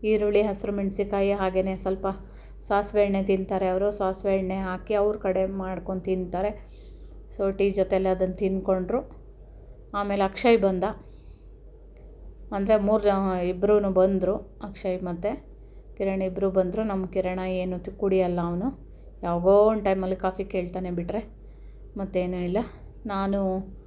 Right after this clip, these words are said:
ಚಪ್ಪೆ ಟೀ ಕುಡಿತಾ ಇದ್ದೆ, ಸಕ್ಕರೆ ಏನು ಹಾಕಿಲ್ಲ ಅದಕ್ಕೆ.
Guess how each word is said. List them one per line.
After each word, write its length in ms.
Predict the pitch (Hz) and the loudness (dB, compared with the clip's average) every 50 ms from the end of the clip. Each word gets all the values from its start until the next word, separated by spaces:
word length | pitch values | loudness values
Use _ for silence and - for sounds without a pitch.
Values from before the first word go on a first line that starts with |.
| - - - - - - - - - | -18 -18 -18 -18 -18 -18 -18 -16 -10
ಚಪ್ಪೆ 280 | - 202 196 196 202 196 | -6 -4 0 2 2 2
ಟೀ 240 | 190 - 190 190 190 | 4 4 4 4 4
ಕುಡಿತಾ 440 | 190 196 190 185 180 - 196 185 | 2 2 2 2 0 0 0 2
ಇದ್ದೆ, 400 | 185 175 170 196 208 226 - - - - - | 2 2 2 2 0 0 -2 -8 -14 -10 -6
ಸಕ್ಕರೆ 300 | 214 190 - 190 185 185 | -6 -4 0 2 2 2
ಏನು 140 | 185 185 190 | 2 0 0
ಹಾಕಿಲ್ಲ 360 | 190 175 190 - 208 190 185 | -2 -2 0 0 0 2 2
ಅದಕ್ಕೆ. 300 | 180 175 175 170 175 | 2 0 -2 -2 -2